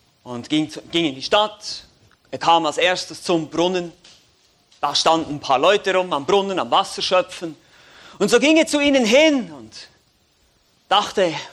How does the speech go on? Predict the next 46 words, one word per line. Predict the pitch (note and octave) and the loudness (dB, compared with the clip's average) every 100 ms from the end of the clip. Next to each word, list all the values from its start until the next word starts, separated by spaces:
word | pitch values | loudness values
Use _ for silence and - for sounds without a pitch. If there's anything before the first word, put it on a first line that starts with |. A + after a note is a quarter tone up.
| _ _ - | _ _ -4
"So, | C4 D#4 C#4+ | 4 4 4
wo | F#3 | 0
sind | C4 C#4+ | -2 0
jetzt | C4 - - | -2 -4 -10
die, | G3 - _ _ _ - | -10 -12 _ _ _ -6
die | |
Kleider, | A#3+ C#4+ D4+ E4 G3 C#3+ - _ _ _ _ _ _ _ | 2 4 6 4 2 -6 -12 _ _ _ _ _ _ _
die | A#3+ | -2
ihr | B3 | 2
gestern | C#4+ C#4 C#4+ | 2 2 2
auf | B3 | 4
meinen | C4+ B3+ | 2 4
Rücken | C4+ E4 C4+ | 4 2 2
geworfen | B3+ B3 B3+ B3 | 2 4 2 2
habt? | A#3+ G#3+ | -2 0
Wo | |
sind | D#4 E4 | 0 0
die | D4+ | 0
Kleider? | A3 C4 E4+ C#4 G#3+ | 2 4 4 2 2
Wo | D4 | 4
liegen | F4 C#4 | 2 -2
die? | B3 - - | -6 -6 0
Warum | A3 D#4 | 4 6
werft | D#4+ E4 E4 | 6 4 2
ihr | D4 | 0
sie | D#4 | 0
nicht | D#4 D#4 | 2 0
auf | B3 | 0
den | |
Boden | A#3+ D#4+ F#4 A#3+ | 6 6 6 2
wie | A#3 | 0
gestern?" | D4 D4+ - A#3+ D#3 - _ _ _ - _ _ _ _ | 2 0 -2 -6 -6 -14 _ _ _ -20 _ _ _ _
Die | G#2 | -4
Leute | A#2+ C3+ B2+ | -2 -2 -4
gucken | D3+ D#3+ - C3+ _ | -4 -4 -6 -20 _
den | A2+ A#2+ | -12 -4
Esel | D3+ D3+ C3 | -2 -4 -6
noch | B2 | -2
an | C3+ F3 E3 | 0 0 -2
und, | - - _ _ _ _ _ _ | -12 -18 _ _ _ _ _ _
"Ah, | F3 B3 | 2 2
geh | G#3 G3 | 4 2
weg | A#3 C#4 | 2 2
von | - G3 | 0 0
hier." | F3+ E3 A#2+ | 0 -2 0
Einige | E3 F#3+ E3+ C#3+ | -2 -2 -2 -4